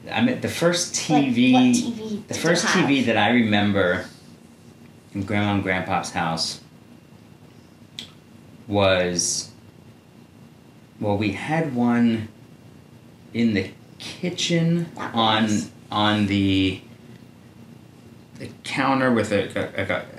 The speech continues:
Speaker 1: a, uh, it was almost like a, like, um, like a breakfast bench, wi-, uh, like a window
Speaker 2: Yeah.
Speaker 1: bench also, and it was in the corner, and it was, I don't know, maybe, like, this big. There's no, there was no remote control.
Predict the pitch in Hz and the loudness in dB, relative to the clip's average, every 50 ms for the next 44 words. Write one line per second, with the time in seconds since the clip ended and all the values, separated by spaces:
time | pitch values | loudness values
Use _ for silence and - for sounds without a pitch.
0 | - - - 101 - - - - - - - - - - - - 123 127 120 131 | -12 -8 -6 -6 -6 -6 -10 -14 -14 -10 -8 -8 -8 -8 -6 -2 0 2 2 4
1 | 131 127 117 117 113 101 101 101 92 90 95 90 85 95 92 90 87 87 87 90 | 4 4 4 4 4 4 4 2 2 2 0 0 0 0 0 0 0 0 -2 -2
2 | 87 87 87 87 85 - - 98 92 - - 117 107 107 - - 104 98 95 92 | -2 -4 -4 -4 -4 -6 -6 -6 -6 -4 -2 -2 -2 0 0 0 0 0 -2 -2
3 | - 101 101 113 113 107 - - - - - - - 98 85 - 85 92 90 95 | 0 2 2 2 2 2 0 0 -2 -4 -6 -8 -6 -6 -6 -6 -6 -8 -8 -8
4 | 95 - - 87 87 95 98 107 107 104 104 101 104 104 101 101 101 107 101 104 | -8 -6 -6 -4 -2 2 2 4 4 4 4 4 2 2 0 2 2 2 2 2
5 | 101 - 113 101 98 98 95 - - - - - - - - - 98 92 92 95 | 2 2 2 2 2 2 -2 -6 -12 -18 -20 -20 -20 -10 -4 -2 -2 0 0 0
6 | 113 113 110 107 110 - - 110 104 101 101 98 98 95 - 98 95 90 87 90 | 0 0 0 -2 -4 -4 -2 0 2 2 4 2 2 0 0 -2 -4 -4 -4 -4
7 | 87 85 82 - - - - - - - - - - - - - 85 85 87 90 | -4 -4 -4 -4 -4 -6 -8 -10 -8 -6 -6 -6 -6 -8 -12 -12 -12 -12 -10 -10
8 | 87 78 73 - - - - - 107 104 95 - - 104 98 95 95 92 95 92 | -10 -10 -12 -12 -14 -16 -8 -6 -4 -2 -2 -2 -2 0 0 2 2 2 0 -2
9 | 85 - - - - - - - - - - - 107 104 98 110 107 104 101 98 | -6 -8 -12 -14 -20 -20 -20 -20 -20 -14 -6 -2 -2 0 2 4 4 4 4 4
10 | - 98 104 98 95 104 101 98 95 95 95 95 95 92 92 104 101 95 - 104 | 2 2 0 2 2 2 4 4 4 2 2 0 0 -2 -2 -2 -2 -2 0 0
11 | 98 92 90 92 95 95 95 - - | 0 2 2 2 0 0 -2 -4 -8